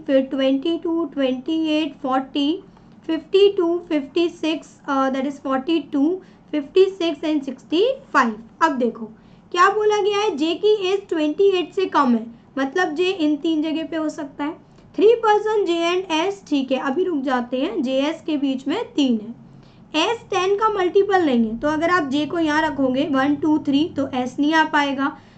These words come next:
तो जे आपका या तो यहाँ आएगा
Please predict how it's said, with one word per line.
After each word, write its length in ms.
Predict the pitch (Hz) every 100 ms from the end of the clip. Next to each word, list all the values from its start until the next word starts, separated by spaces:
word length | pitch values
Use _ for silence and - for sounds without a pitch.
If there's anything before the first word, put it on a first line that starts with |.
| -
तो 80 | 269
जे 300 | 233 220 349
आपका 420 | 370 370 370 370
या 240 | 381 349 277
तो 200 | 262 254
यहाँ 460 | 233 233 233 330 339
आएगा 360 | 330 320 415